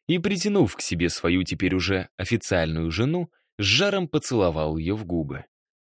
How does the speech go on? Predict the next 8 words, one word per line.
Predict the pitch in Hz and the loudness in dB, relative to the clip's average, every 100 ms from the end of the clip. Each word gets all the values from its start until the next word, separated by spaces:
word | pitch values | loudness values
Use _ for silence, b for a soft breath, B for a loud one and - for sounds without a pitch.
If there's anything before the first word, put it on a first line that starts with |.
| _ _ _ _ - | _ _ _ _ -8
"Аж | 202 190 | -6 -2
за | 180 190 143 | 2 4 4
душу | 123 - | 4 2
взяло", | 110 120 123 113 104 - _ _ _ - | 2 4 6 6 2 -6 _ _ _ 0
громко | 117 202 196 165 | 6 6 6 0
хлопая | - 110 127 120 104 | 4 6 6 4 2
проговорила | 104 87 87 85 92 | 0 0 0 0 0
Яна. | 110 90 80 71 67 | 0 -2 -4 -6 -10